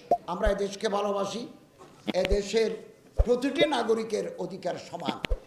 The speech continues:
আপনি হিন্দু, বৌদ্ধ, খ্রিস্টান, মুসলমান, রাখাইন, এই তারপরে বিভিন্ন জাতিগোষ্ঠী, আমরা সবাই এদেশের নাগরিক, প্রত্যেকের অধিকার সমান।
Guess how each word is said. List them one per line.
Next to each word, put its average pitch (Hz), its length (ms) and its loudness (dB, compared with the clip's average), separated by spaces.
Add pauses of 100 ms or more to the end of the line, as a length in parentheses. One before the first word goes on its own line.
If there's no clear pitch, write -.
(140)
আপনি 160 200 -4
হিন্দু, 180 640 0
বৌদ্ধ, 180 520 0
খ্রিস্টান, 170 520 0
মুসলমান, 165 640 -6
রাখাইন, 165 540 -6 (1300)
এই 151 340 0
তারপরে 160 380 -4
বিভিন্ন 175 300 -8
জাতিগোষ্ঠী, 180 680 -6 (320)
আমরা 156 240 -6
সবাই 175 380 0
এদেশের 170 360 -4
নাগরিক, 156 460 -6 (400)
প্রত্যেকের 240 540 0 (100)
অধিকার 185 320 -4
সমান। 175 440 -6